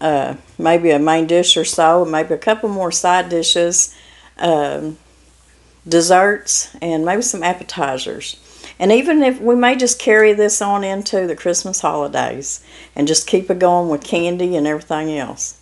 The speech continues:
So, I hope you enjoyed this. Mister Brown's not here to taste it, but I know when he gets in, he's gonna, uh, put a slab of butter on some of that, and he's gonna eat him a, a good old hot roll.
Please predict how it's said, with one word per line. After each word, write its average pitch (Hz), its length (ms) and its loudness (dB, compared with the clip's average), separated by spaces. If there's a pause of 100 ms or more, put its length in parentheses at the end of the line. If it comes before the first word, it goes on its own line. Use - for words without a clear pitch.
(600)
So, 147 460 2 (220)
I 143 100 -6
hope 151 240 -4
you 143 80 -2
enjoyed 135 420 -4
this. 135 440 -4 (240)
Mister 170 240 0
Brown's 160 380 2
not 147 200 0
here 151 180 0
to 139 100 -6
taste 151 440 0
it, 160 160 -2
but 151 120 0
I 156 100 2
know 175 180 2
when 165 100 -2
he 175 120 -2
gets 165 300 -2
in, 165 180 -2
he's 165 200 -4
gonna, 143 340 -4 (680)
uh, 131 300 0 (440)
put 185 140 2
a 165 60 4
slab 170 320 2
of 143 120 -2
butter 160 320 4
on 143 120 0
some 156 260 0
of 151 60 -4
that, 170 400 0 (560)
and 139 320 -4
he's 156 200 -4
gonna 143 200 -2
eat 147 160 0
him 143 260 -4
a, 127 180 -8 (160)
a 147 100 -10
good 139 180 0
old 139 200 0
hot 139 240 -4
roll. 135 320 -6